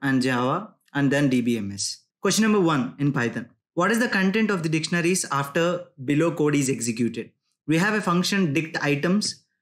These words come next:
and we have an empty dictionary declared dict two, and we have, we called the function dict items with some dictionary key value pairs, uh, with these values, and it is sta-, treated as dict one as local variable. We are considering global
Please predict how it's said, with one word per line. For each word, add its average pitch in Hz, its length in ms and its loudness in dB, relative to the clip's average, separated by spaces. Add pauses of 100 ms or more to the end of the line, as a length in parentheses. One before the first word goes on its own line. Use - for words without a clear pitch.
(140)
and 147 140 2
we 143 80 4
have 143 180 0
an 160 60 2
empty 151 320 2
dictionary 160 400 0
declared 151 520 0
dict 135 240 -4 (140)
two, 160 300 0 (420)
and 143 220 2
we 147 100 4
have, 147 400 0
we 143 160 -2
called 156 380 0
the 156 160 0
function 147 500 0
dict - 220 -4
items 139 440 -2
with 143 200 -2
some 139 240 0
dictionary 147 460 -2
key 147 220 0
value 135 340 2
pairs, 143 500 -2
uh, 131 180 0
with 127 160 2
these 139 240 2
values, 131 720 2 (200)
and 147 240 2
it 151 180 0
is 180 160 4
sta-, 165 300 0
treated 160 280 0
as 156 240 0
dict 143 220 -2
one 139 380 0 (120)
as 131 140 0
local 139 340 2
variable. 135 460 0 (240)
We 147 180 0
are 147 80 0
considering 180 640 2
global 151 560 2